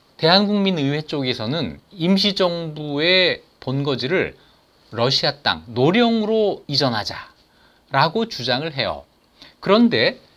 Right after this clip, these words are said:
협상의 결과는 이렇게 나옵니다. 상해 임시정부와 노령의 국민의회를 동시에 해체하고 국내에서 만들어진 한성정부라는 임시정부가 또 있는데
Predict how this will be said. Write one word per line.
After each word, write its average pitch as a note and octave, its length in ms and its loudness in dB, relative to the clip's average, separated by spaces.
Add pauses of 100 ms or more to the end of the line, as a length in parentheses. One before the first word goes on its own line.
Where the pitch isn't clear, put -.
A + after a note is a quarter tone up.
협상의 - 580 0
결과는 D#3 640 0 (260)
이렇게 G3 380 4
나옵니다. C3+ 540 -4 (380)
상해 B3 500 4
임시정부와 D3+ 920 2 (260)
노령의 G3 920 4
국민의회를 F3 840 -2
동시에 D3+ 680 0
해체하고 D#3+ 880 -4 (840)
국내에서 G#3 960 2 (260)
만들어진 D#3 720 -2 (140)
한성정부라는 A#3+ 1300 0
임시정부가 C3+ 720 -4
또 E3+ 140 -6
있는데 A#2+ 680 0